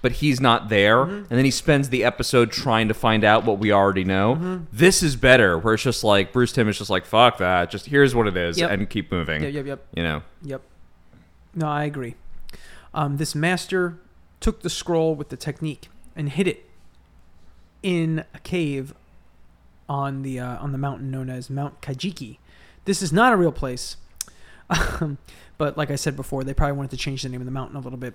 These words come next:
Speaker 2: and it's an active volcano. Um, Kajiki was made up for this show, so it does not exist in Japan.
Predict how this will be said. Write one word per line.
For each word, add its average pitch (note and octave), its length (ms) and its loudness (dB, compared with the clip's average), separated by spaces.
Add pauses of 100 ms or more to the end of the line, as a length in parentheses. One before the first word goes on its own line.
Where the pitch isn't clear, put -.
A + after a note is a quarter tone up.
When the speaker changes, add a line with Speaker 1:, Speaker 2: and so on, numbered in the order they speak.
Speaker 2:
and C3 320 -6
it's - 200 -10
an - 100 -12
active C#3 360 -6
volcano. B2 460 -10 (840)
Um, C#3+ 500 0 (400)
Kajiki F#3+ 440 0
was D#3+ 160 -4
made E3+ 380 2
up - 320 -6 (180)
for - 140 -10
this B2 140 -6
show, G3 480 0 (240)
so C3+ 240 -8
it C3 80 -10
does D3+ 160 -8
not F3+ 240 4
exist C#3+ 340 -6
in A2+ 80 -12
Japan. B2+ 400 -14